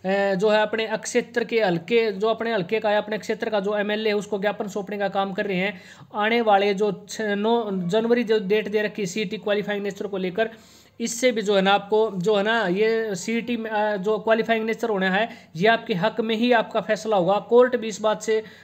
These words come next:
को लेकर सहमत है। और हरियाणा से में जो है एचएसएससी के जो चेयरमैन हैं वो भी इस बात को मानते हैं कि सीईटी को क्वालिफाइंग नेचर का होना चाहिए। कहने का मतलब है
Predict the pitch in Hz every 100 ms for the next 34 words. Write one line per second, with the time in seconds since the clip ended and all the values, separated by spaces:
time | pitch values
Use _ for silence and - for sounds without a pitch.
0 | _ 208 196 214 220 220 196 240 214 202
1 | 220 214 214 220 220 - - - - -
2 | 214 233 185 190 208 220 214 180 202 190
3 | 208 202 208 202 202 214 226 233 220 247
4 | 214 208 - 233 240 240 220 175 143 -
5 | - 160 175 269 247 226 220 214 214 214
6 | 208 202 226 220 202 180 226 220 226 208
7 | 208 208 208 208 208 202 190 196 190 208
8 | 180 190 185 202 185 151 - - _ 214
9 | 247 233 220 208 208 180 180 208 -